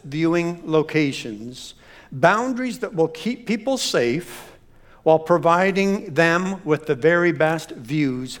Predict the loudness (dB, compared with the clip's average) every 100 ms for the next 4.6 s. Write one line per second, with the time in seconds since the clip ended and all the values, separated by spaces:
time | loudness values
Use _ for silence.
0 | -10 -10 -10 -2 -2 -2 -10 -14 -16 -14
1 | -16 -20 -20 _ _ _ _ _ _ _
2 | _ _ _ _ _ _ _ -20 -6 2
3 | 4 4 2 -2 -10 -18 -20 _ -2 0
4 | -2 -2 0 0 -2